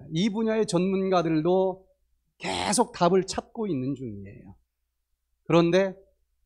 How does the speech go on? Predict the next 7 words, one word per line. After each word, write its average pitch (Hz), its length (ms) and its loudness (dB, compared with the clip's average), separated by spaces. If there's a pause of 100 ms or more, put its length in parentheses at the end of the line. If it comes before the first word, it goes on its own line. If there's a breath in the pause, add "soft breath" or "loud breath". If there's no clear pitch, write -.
(160)
어떻게 233 640 2
하면은 226 640 0
이 214 120 0
코로나로부터 220 920 0
살아남을 226 560 -2
수 - 140 -10
있을까? 185 640 -6